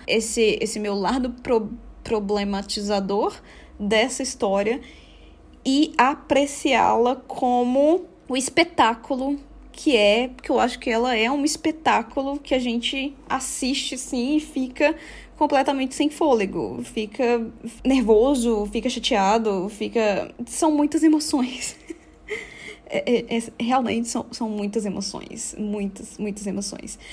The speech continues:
Não é à toa que ela é tida lá fora como a Game of Thrones gay. <laughs> Eu, eu acho essas nomenclaturas muito engraçadas, mas nesse, nesse quesito que eu, eu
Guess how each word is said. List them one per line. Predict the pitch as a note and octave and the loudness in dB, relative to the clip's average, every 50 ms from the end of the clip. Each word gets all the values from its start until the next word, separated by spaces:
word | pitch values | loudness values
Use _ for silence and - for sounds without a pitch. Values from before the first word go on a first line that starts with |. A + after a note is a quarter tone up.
| - - - | -20 -12 -4
Não | - B3 B3+ C4+ C#4 D#4 G4 | 2 4 4 4 4 4 4
é | E4+ C4+ D#4 | 4 4 4
à | F#4 | 2
toa | - - B3 G#3+ G3+ G#3 G#3 G#3+ A#3+ C#4 - - - - - - - - - - - | 2 2 2 2 2 2 0 0 -2 -2 -8 -12 -20 -20 -20 -20 -20 -20 -20 -20 -20
que | - - - G#3+ G#3+ G3+ G#3 A3 A3+ A3+ A3+ G#3+ G#3 F#3 - - - | -18 -10 -6 -4 -2 0 0 2 2 2 2 2 0 0 -2 -2 0
ela | - G3 F#3 F#3+ G3 G#3+ G#3+ G3+ | 0 2 4 4 4 4 4 4
é | F#3 G3 A3+ | 4 4 4
tida | A3+ - - - A3 G#3+ G#3 G#3+ | 2 -2 -2 -2 0 2 4 4
lá | F#3+ F3+ A#3+ A#3 | 6 6 4 2
fora | - - G3 F3+ F#3+ G#3 A3 A3 | 2 0 2 4 4 4 2 0
como | A3+ - G3 F#3 G3 G#3 | 0 -2 -2 0 0 0
a | G#3 G#3 | 0 0
Game | G#3 G3 G#3 G3 A3 A#3 | 0 0 0 2 2 2
of | A3 A3+ A#3 | 0 0 -2
Thrones | - - G3+ G3 G3 F#3+ G3 G3+ G#3 G#3+ G3+ - - - - | -4 -2 0 2 2 2 2 0 -2 -2 -4 -6 -10 -12 -8
gay. | - G#3 G3 F#3 B3 A3+ G#3 A3+ B3 C#4+ E4 E4 - - - - F4 F4 - - - | -6 -4 0 4 6 8 8 8 8 6 6 4 4 0 4 4 4 4 4 -6 -16
<laughs> | - - - - - - - - - - - | -18 -20 -20 -18 -14 -14 -12 -12 -10 -4 0
Eu, | - A3 F#3+ - - | 2 2 4 4 4
eu | - G#3+ F#3 | 4 6 6
acho | F#3 A#3 B3 - A#3 | 6 4 2 2 -2
essas | A#3 - A3+ | 0 0 0
nomenclaturas | G#3+ G#3 F#3+ G3 G#3 A3 G#3 - - - G3+ G3+ G#3 G#3 | 0 0 -2 -4 -4 -4 -4 -4 -4 -2 -2 -2 -2 -2
muito | G3 G3+ G#3 A#3+ | -4 -4 -4 -2
engraçadas, | A3 A3 A#3+ A#3 - - - F3+ F#3 G3 G#3+ | -2 -2 -2 -2 -2 -4 -4 -2 -4 -4 -2
mas | G3+ G3+ G#3 G#3 - - - - - - - - - - - | -2 -2 -2 -2 -6 -12 -16 -18 -18 -18 -20 -20 -20 -12 -4
nesse, | - A3+ A3+ A3 A3 A3+ B3+ A#3+ - C#4 B3 A3+ G#3 F3+ | 0 0 2 6 6 6 4 4 2 0 2 2 2 2
nesse | F#3 G#3 G#3 A3 - B3 | 2 2 0 0 0 0
quesito | A3+ - A3+ A3 G#3 G#3 G3 G3 - G#3 | 2 2 2 2 2 -2 -4 -4 -4 -6
que | G3+ - G3 | -6 -4 -2
eu, | F#3+ G3 F#3 | -2 -2 -2
eu | - - G3 F#3 - - | -2 -4 -2 -2 -4 -6